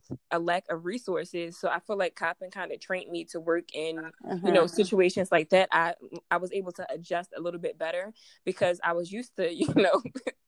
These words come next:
Speaker 1: things being
Speaker 2: Mm-hmm.
Speaker 1: disorganized. I was used to
Speaker 2: Yeah.
Speaker 1: things breaking, and I had to be creative and learn how to do things a different way. So I feel like in
Speaker 2: Mm-hmm.
Speaker 1: some ways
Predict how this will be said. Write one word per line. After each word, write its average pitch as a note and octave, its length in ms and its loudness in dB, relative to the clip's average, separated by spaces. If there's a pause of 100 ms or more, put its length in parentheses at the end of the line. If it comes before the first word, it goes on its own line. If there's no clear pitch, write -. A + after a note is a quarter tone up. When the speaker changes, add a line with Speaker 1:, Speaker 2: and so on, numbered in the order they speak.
(240)
Speaker 1:
things F#3+ 260 2
being E3+ 220 0
Speaker 2:
Mm-hmm. F3 40 2
Speaker 1:
disorganized. G3 800 2
I F#3 100 -4
was F#3 140 -10
used G3+ 220 -12
to A3 140 -6
Speaker 2:
Yeah. F3+ 360 0
Speaker 1:
things G3 100 -14 (400)
breaking, F#3 520 0
and E3 160 -4
I E3 80 -2
had F#3 160 -2
to G#3+ 80 -6
be F#3 140 -8
creative F#3 640 -4
and F3 140 -10
learn F3+ 180 -8
how F#3 120 -6
to E3+ 100 -8
do F3+ 220 -16
things F3 420 -8
a E3+ 80 -4
different F#3+ 320 -6
way. D3+ 280 -8
So - 180 -2
I D#3+ 120 2
feel G#3+ 180 -2
like G3 240 2
in F3+ 160 -2
Speaker 2:
Mm-hmm. E3+ 100 -8
Speaker 1:
some G3+ 180 2
ways G#3 300 0